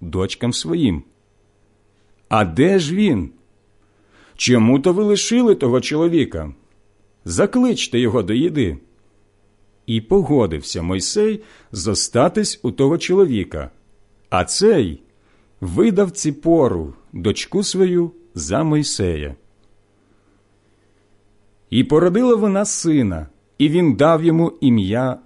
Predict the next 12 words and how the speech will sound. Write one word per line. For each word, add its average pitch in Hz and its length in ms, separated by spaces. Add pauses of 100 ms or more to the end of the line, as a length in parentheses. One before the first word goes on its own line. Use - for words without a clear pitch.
(140)
Гершом, 101 800 (400)
кажучи: 85 640 (920)
захожий 127 800
я 156 340 (240)
в 73 140
чужій 87 500
землі. 92 500 (3750)
Та 107 140
за 151 160
той 226 240
довгий 135 380
час - 480